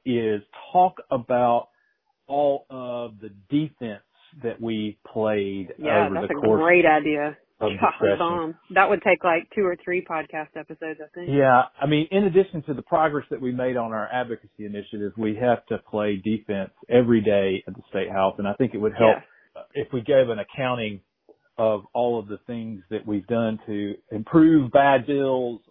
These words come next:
Speaker 1: or just, you know, stop bills entirely. Even though we talk about it during the course of other podcasts, just, uh,
Speaker 2: Yeah.
Speaker 1: a, a show dedicated to that might be, might be helpful to folks.
Speaker 2: I, I think that would be great. I think, you know, when,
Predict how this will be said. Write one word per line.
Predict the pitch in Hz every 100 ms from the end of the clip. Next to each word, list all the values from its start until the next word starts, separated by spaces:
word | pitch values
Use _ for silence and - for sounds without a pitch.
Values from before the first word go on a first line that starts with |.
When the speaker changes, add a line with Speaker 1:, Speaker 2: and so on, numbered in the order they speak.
| -
Speaker 1:
or | 117 117 113 110 107 110 120
just, | 123 - _ _
you | 139
know, | 107 95 -
stop | 120 110
bills | 104 113 110 98
entirely. | 98 113 110 101 95 101 _ -
Even | 185
though | 202 185
we | 160
talk | 170 151
about | 139 123
it | 120
during | 123 104
the |
course | - 117 107 - _ _ _ _ _ _ _
of | 107 95
other | 131 113 92 -
podcasts, | 117 110 95 90 - _
just, | 110 -
uh, | 175
Speaker 2:
Yeah. | 175 156 - 110 -
Speaker 1:
a, | 131 - 107
a | - -
show | 113
dedicated | 110 110 104 104 95
to |
that | 95 92
might | 101 95
be, | 90 90 _ -
might | 165
be | 165
helpful | 170 233 107
to | 92
folks. | - - _ _ _ _ -
Speaker 2:
I, | - - -
I | 214
think | 320 247
that | 240 220
would | 240
be | 233
great. | 240 277
I | 208
think, | - 285 -
you | 208 254
know, | 240
when, | 226 240 220